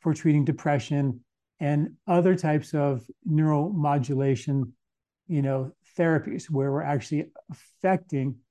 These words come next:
how the nerves fire or don't fire.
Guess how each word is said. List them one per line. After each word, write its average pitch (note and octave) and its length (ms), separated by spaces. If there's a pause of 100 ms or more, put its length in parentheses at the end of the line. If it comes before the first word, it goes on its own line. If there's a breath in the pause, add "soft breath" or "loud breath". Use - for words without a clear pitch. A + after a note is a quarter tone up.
(260)
how C#3+ 160
the C#3 120
nerves C#3+ 420
fire C#3 580 (300)
or C3+ 140
don't C3 300
fire. - 440